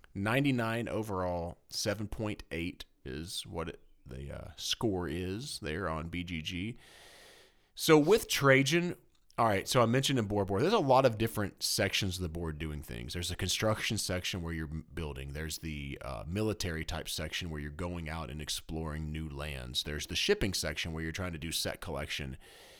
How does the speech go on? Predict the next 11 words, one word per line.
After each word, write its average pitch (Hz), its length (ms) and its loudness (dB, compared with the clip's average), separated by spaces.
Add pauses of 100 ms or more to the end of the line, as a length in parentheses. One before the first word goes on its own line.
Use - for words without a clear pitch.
(240)
um, 76 540 -4
or, 80 440 -4
yeah, 139 180 4
basically 95 320 -2
set 80 220 -4
collection. 82 400 -6
You're 73 80 -6
shipping 92 440 -2
those 78 260 -6
goods 85 280 -4
out. 69 320 -4